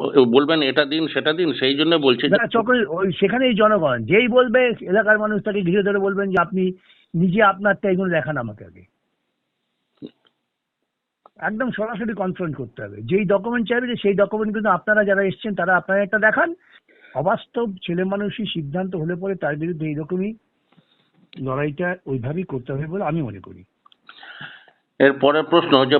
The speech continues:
Speaker 1: পরিযায়ী কর্মী বা বাইরে পাঠরত ছাত্রছাত্রী বা এই অঞ্চলে ভাড়াটিয়া বা যারা অন্যত্র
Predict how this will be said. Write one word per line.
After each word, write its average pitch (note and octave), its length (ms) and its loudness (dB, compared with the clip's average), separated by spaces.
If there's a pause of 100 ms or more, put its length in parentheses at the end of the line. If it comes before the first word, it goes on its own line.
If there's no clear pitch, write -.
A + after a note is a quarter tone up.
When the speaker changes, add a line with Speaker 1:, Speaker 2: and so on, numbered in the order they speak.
(120)
Speaker 1:
পরিযায়ী D#3+ 480 6
কর্মী D#3 760 4 (260)
বা C#3 140 6
বাইরে C#3 460 2
পাঠরত D3+ 560 4 (180)
ছাত্রছাত্রী C#3+ 880 4
বা C#3 580 2 (400)
এই C#3 220 6
অঞ্চলে D3 420 6
ভাড়াটিয়া C3+ 800 2 (340)
বা C#3 180 4
যারা C3+ 220 4
অন্যত্র C#3+ 680 4